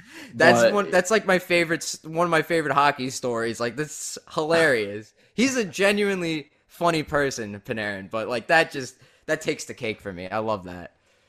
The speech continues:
Speaker 2: Dude, I love Panarin. It seems like him and Kane even have that much more in common, too, because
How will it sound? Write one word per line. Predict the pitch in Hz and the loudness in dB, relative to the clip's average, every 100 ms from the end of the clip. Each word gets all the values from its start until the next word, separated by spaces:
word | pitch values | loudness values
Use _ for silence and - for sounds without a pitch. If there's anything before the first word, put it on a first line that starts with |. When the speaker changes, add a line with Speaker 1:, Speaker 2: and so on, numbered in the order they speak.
| _ | _
Speaker 2:
Dude, | 127 120 | 0 2
I | 98 | 4
love | 139 123 123 117 117 | 2 2 2 0 -4
Panarin. | - 113 113 113 117 | -8 -4 -2 0 0
It | 117 | 0
seems | 110 147 160 | 0 2 2
like | 208 175 | 2 2
him | 165 160 | 0 -2
and | 147 | -2
Kane | - 139 151 | -2 0 0
even | 127 | 0
have | 120 117 110 - - | 0 0 -4 -8 -8
that | 113 123 | -2 0
much | 131 - | -2 -4
more | 113 117 117 | -4 -2 -2
in | 110 | -4
common, | 110 113 110 107 | -4 -4 -4 -6
too, | - 113 107 | 0 2 2
because | 110 113 110 101 | 0 -4 -4 -6